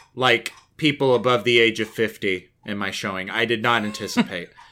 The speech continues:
<laughs> Don't know why. Uh, maybe, maybe it is to your credit. So this, so this film kinda marks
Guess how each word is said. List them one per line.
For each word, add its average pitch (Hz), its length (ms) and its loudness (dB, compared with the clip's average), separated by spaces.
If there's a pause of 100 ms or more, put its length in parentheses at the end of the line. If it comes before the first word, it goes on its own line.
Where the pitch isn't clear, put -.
(140)
<laughs> - 380 -20
Don't 170 200 4
know 180 140 6
why. 139 540 6 (100)
Uh, 151 180 4
maybe, 202 480 8
maybe 175 380 8
it 147 100 8
is 156 220 8
to - 100 -2
your 139 80 2
credit. 147 280 2
So 151 100 -2
this, 165 280 4 (140)
so - 180 0
this 180 200 4
film 151 280 2
kinda 139 220 2
marks 123 540 -2